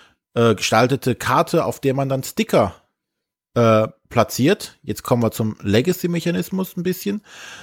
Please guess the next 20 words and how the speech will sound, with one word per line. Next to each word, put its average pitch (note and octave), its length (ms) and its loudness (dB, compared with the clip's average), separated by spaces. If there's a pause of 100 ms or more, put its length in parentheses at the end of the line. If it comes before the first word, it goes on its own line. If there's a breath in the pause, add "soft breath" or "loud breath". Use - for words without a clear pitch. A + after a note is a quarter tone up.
(160 loud breath)
Äh, C#3+ 260 4
die C#3+ 120 -2
ganzen E3+ 440 2
Szenarien, D#3 520 0
die D#3+ 80 2
ich D3+ 220 -4
freischalte, D3 800 2
platziere - 440 0
ich F3 100 -4
mit E3 140 0
Stickern G#3+ 380 0
auf G#2+ 160 -2
dem A#2+ 180 -4
Board. B2 240 2
So C#3+ 100 2
entschalt-, C#3+ 500 2
äh, A#2+ 260 2
entsteht B2 420 -2
quasi C#3+ 360 0
eine, C3 300 0